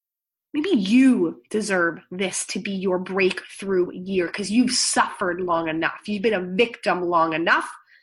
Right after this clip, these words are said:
And it's time to go stand in your power, spread your message, lead with your truth, and go live that legacy that you were called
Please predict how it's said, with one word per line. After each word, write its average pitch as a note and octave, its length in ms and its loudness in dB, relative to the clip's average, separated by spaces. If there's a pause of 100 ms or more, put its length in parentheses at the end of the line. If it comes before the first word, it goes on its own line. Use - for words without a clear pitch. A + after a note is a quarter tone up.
(360)
And G3 140 -2
it's - 140 -8
time B3 440 2
to G#3+ 100 -8
go G3 300 2 (180)
stand D4+ 720 2
in G3+ 160 2
your F3 140 2
power, E3+ 640 2 (220)
spread C4+ 720 2
your G3+ 160 0
message, F#3+ 640 -8 (260)
lead D4+ 460 6
with B3 220 0
your F#3+ 180 -4
truth, F#3 560 -2 (300)
and G3+ 260 -6
go C4+ 480 6
live A#3 460 0
that G#3 360 2
legacy G#3 760 -2
that E3+ 140 -10
you G#3 380 -6
were G3 380 -4
called E3+ 520 0